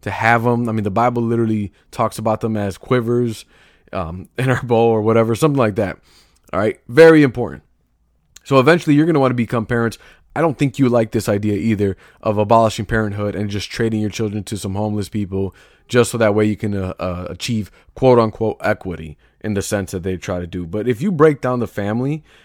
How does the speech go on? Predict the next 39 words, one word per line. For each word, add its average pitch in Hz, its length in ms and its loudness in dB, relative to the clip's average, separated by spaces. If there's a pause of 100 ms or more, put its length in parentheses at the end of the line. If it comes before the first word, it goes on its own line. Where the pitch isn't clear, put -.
(340)
uh, 101 140 -4
the 110 180 0
f-, - 220 -14
the 98 200 -12
breaking 175 300 -8
down 175 100 -4
the 131 60 -2
family 123 400 -4
creates 107 380 -6
just 117 220 -8
more 113 240 0
dependency 107 640 -6
on 92 120 -8
the 92 60 -10
state. 82 380 -10 (100)
And 156 100 2
that's 165 180 4
what 165 100 -2
the 147 80 -4
leftists 120 460 -2
want. 110 180 -2
That's 117 140 -4
what 139 100 -6
the 110 60 -4
Democrats 110 580 0
want. 110 260 -4 (260)
Even 180 200 2
some 143 260 2
rhino 120 220 2
Republicans 113 800 -2 (300)
and, 113 200 -2
and 107 260 -4
the 110 100 0
globalists, 113 680 2 (460)
a 120 60 -2
dependency 156 600 2
on 135 100 0
the 113 80 -2
state, - 500 -2